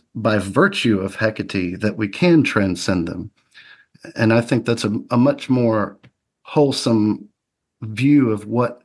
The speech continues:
she does in this tradition than the way she's seen in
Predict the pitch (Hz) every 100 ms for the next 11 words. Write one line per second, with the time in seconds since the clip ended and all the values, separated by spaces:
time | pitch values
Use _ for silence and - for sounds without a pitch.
0 | _ - - 120 113 - 107 104 98 123
1 | 120 107 95 92 98 101 - - 101 117
2 | - 95 92 - - - - - - 123
3 | 120 110 117 117 - 110 104 - 110 104
4 | 101 98 104 95 92 90 -